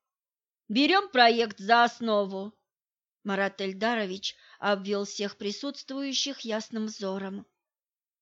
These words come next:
«Берём!» Члены компании подняли кверху кружки. «Пусть победит сильнейший!» «Минуточку!»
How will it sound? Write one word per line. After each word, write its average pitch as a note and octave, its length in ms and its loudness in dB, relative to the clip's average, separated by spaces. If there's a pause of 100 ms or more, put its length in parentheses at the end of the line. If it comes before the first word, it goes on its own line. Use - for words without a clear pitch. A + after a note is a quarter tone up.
«Берём!» B3+ 880 4 (800)
Члены G3+ 400 -2
компании G3+ 680 -4
подняли G3+ 480 -4
кверху G3+ 480 -4
кружки. G3 680 -10 (1080)
«Пусть D4+ 460 -2
победит C4 520 0
сильнейший!» G#3 1000 -2 (1160)
«Минуточку!» A3 1080 0